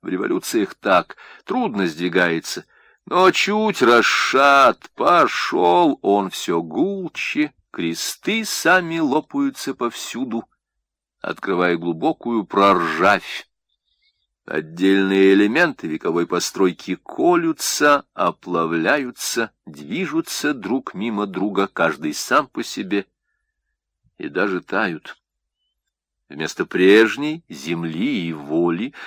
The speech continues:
лозунг революции стал теперь "Вся земля и вся воля", настаивая, что от воли манифест кинул только клочки, а землю будут отнимать решительно всю,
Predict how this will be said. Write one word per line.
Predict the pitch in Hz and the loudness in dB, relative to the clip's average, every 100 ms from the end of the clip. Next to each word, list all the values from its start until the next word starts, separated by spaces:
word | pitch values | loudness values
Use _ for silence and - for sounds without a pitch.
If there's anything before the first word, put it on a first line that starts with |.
| - - | -14 -10
лозунг | 76 76 80 78 123 - 90 | -4 0 0 0 -4 -4 -8
революции | 73 71 76 - 87 | -8 -8 -10 -6 -4
стал | 85 - - 87 90 | -4 -4 -2 0 -2
теперь | - 92 95 - - | -2 -4 -4 -10 -14
"Вся | - - - 175 247 | -8 -4 2 4 4
земля | 208 104 87 76 73 69 | 2 -6 -10 -10 -10 -10
и | 67 69 | -10 -14
вся | - - - 85 85 | -12 -8 -2 0 0
воля", | 90 165 185 98 69 _ - - - | 0 0 0 -4 -12 _ -20 -18 -14
настаивая, | - 160 - - 240 233 220 196 | -2 -2 0 2 2 2 0 -2
что | - 180 185 | 2 6 6
от | 170 175 - | 6 2 0
воли | 98 98 139 196 214 220 220 214 | -10 2 6 8 6 2 -6 -8
манифест | 113 80 80 - 87 123 208 - - | -8 -6 -8 -2 4 4 4 -4 -16
кинул | - 90 123 127 127 | -14 -8 -4 -4 -2
только | - 170 - - | 0 0 0 -10
клочки, | 120 127 - - 101 - - - | -8 -6 -6 -6 -10 -10 -12 2
а | 135 160 | 6 6
землю | - 92 247 294 214 104 87 | 4 -2 2 2 2 0 0
будут | 87 220 240 120 | -2 -4 -6 -4
отнимать | - - 82 85 - | -6 -4 -2 -2 -2
решительно | - 135 - - 139 - 104 95 87 | 0 2 0 -6 -8 -6 -4 -2 -4
всю, | - - 120 | -6 -4 -4